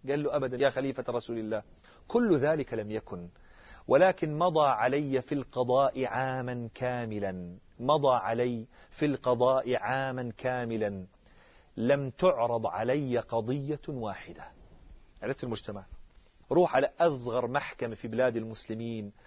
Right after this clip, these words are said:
وشوف آلاف القضايا. سنة كاملة يا عمر، سنة كاملة يا عمر ولا قضية سجلت عند سيدنا عمر، لأنه عرفوا كل واحد اللي إله أخده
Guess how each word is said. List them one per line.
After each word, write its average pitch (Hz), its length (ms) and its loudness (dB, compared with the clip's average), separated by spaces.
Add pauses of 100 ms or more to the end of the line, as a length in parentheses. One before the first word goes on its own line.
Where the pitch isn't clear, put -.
(180)
وشوف 131 320 -4
آلاف 135 380 0
القضايا. 98 560 -2 (340)
سنة 185 300 -2
كاملة 139 400 -4
يا 117 100 2
عمر، 120 360 -2 (480)
سنة 190 260 0
كاملة 156 380 -2
يا 107 80 2
عمر 107 340 -2 (200)
ولا 135 220 0
قضية 113 480 -6
سجلت 110 500 -4
عند 107 180 -10
سيدنا 107 260 -4
عمر، 107 300 -4 (460)
لأنه 156 280 4
عرفوا 139 360 -2
كل 127 180 -4
واحد 123 500 0
اللي 151 260 0
إله 156 220 2
أخده 117 280 -4